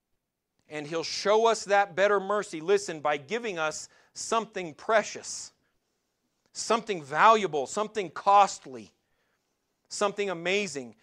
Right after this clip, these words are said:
He'll show us that mercy by giving us a better understanding of who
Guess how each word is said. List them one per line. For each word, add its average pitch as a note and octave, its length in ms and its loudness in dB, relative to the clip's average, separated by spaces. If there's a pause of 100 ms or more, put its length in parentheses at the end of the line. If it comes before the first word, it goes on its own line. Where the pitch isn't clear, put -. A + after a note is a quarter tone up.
(180)
He'll F#3 160 -6
show A3 380 2
us A3 160 0
that F#3 200 0
mercy F#3 480 -4
by D#3 220 0
giving F#3 420 -2
us G#3 300 0
a E3 100 0
better G3+ 500 0
understanding F3 1080 -8 (280)
of C#3+ 280 -6
who F#3+ 420 -12